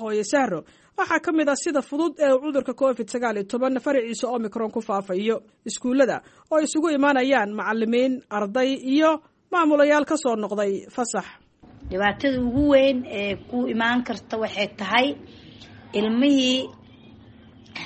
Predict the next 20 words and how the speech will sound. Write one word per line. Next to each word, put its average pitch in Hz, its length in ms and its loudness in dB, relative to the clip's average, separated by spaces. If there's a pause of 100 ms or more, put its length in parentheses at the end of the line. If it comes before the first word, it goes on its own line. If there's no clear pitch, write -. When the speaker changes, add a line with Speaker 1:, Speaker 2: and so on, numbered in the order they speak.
Speaker 2:
aan 226 260 -2
talaal 240 440 4
qabin 247 340 2 (640)
markuu 247 400 0
aado 208 320 4
iskuulkii, 269 720 0 (420)
cudurkii 254 520 -2
wuu 226 180 -4
sahlanaanayaa 202 1000 -2
inuu 220 160 -4
hore 214 200 0
ka - 160 -10
qaado. 165 440 -4 (520)
Ilmihii 285 480 6
talaalnaa 233 760 4
xitaa 185 440 -6 (180)
wuu 226 260 -2
qaadayaa, 269 720 4
asoo 285 280 0
talaalan 254 600 2